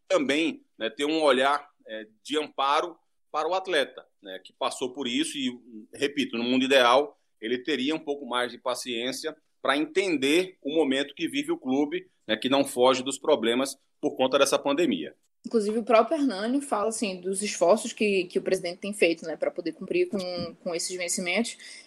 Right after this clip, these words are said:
Speaker 2: mas ainda assim ele coloca essa posição dele de que chegando uma, chegando uma proposta de que ele tá disposto a ouvir.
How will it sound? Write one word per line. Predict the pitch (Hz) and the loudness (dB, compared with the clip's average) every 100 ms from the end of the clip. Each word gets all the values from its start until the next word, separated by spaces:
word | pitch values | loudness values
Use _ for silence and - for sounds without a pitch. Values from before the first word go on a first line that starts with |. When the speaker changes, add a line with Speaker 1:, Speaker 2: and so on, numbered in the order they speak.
| - | 2
Speaker 2:
mas | 190 190 | 4 6
ainda | 202 208 220 | 4 6 6
assim | 220 214 240 262 | 6 2 4 4
ele | - 202 | 4 0
coloca | 208 220 185 202 | 2 4 4 2
essa | 233 | -6
posição | 226 233 208 226 208 | -4 -4 -2 -2 2
dele | 185 196 | 4 4
de | 220 208 | 2 -4
que | 220 202 | -6 -4
chegando | - 202 185 185 180 | 2 2 2 -2 -2
uma, | 185 180 175 | -2 0 0
chegando | 175 190 185 185 | 0 -2 -2 -4
uma | 190 | -4
proposta | 196 190 196 208 226 | 0 2 4 4 2
de | 220 | -4
que | 226 | -4
ele | |
tá | 214 214 | -2 -2
disposto | 202 - 190 202 | -2 0 0 2
a | |
ouvir. | 202 180 156 | 0 0 -4